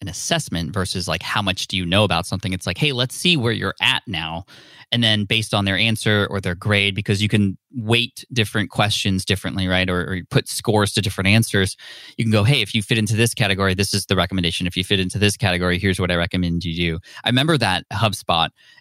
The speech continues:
S E O website audit grader and, and, and the audit process. It's like a free tool. Like, "Hey, like, let's see where your website is at." And I remember taking that, and it was highly valuable. And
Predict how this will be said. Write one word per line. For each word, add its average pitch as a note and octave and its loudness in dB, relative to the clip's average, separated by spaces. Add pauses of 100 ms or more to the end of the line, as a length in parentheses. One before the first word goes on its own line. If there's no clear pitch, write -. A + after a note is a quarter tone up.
S A2+ -2
E G2+ 4
O F#2+ 2
website F#2 0
audit F#2+ 2
grader E2+ -2
and, F#2+ 0
and, G#2 0
and F#2+ 0
the - -2
audit G#2+ 2
process. F#2 0
It's F#2+ -4
like G2 -2
a F#2+ -4
free B2 2
tool. A2 4
Like, A2 2
"Hey, C#3 0
like, A#2+ -2 (140)
let's B2+ 2
see C#3+ 0
where A#2 2
your G2+ 2
website G2+ 0
is F2+ -2
at." G#2+ 0 (340)
And A2 0
I A2+ 4
remember A#2 4
taking B2 0
that, E2 0 (100)
and G2+ 0
it G2+ 2
was F#2 -2
highly A2 0
valuable. G2 0 (580)
And G2 2